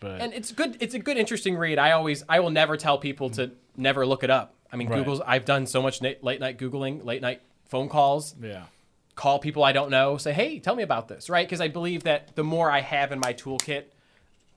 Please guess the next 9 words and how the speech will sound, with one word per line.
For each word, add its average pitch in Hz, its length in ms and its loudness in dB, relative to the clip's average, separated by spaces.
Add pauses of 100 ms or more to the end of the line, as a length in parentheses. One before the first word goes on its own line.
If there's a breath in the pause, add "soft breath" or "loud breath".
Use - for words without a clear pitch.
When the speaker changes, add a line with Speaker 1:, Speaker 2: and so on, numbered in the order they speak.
(200)
Speaker 2:
you 147 100 -2
know, 117 300 -2
the, 120 140 -12
the 120 140 -8
more 120 160 -2
I 120 120 0
grow. 120 320 -6 (420)
Speaker 1:
Right. 85 240 -14 (600 soft breath)
Um, 113 720 -4